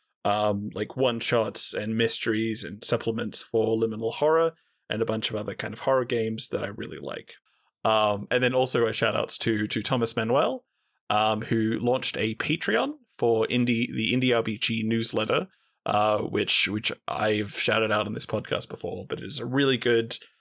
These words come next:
um, newsletter talking about a lot of really cool games and stuff. Um, selfishly, uh, Thomas recently shouted out my own game, uh, Apocalypse Road Trip. Uh,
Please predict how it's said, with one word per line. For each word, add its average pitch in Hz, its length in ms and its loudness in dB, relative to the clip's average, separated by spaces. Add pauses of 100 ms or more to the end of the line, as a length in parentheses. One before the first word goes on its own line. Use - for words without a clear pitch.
(120)
um, 104 320 0
newsletter 117 420 2
talking 107 300 0
about 107 280 -4
a - 80 0
lot 107 240 0
of 104 180 -2
really 113 420 -2 (180)
cool 113 560 0
games 147 480 0
and 160 80 -2
stuff. - 440 0 (420)
Um, 104 720 0 (260)
selfishly, 120 840 2
uh, 110 320 4
Thomas 113 360 0
recently - 240 0
shouted 110 280 0
out 110 120 2
my 110 100 2
own 104 140 0
game, 110 420 -4 (380)
uh, 104 200 0
Apocalypse - 520 -2
Road 139 220 2
Trip. - 320 -2 (640)
Uh, 110 440 2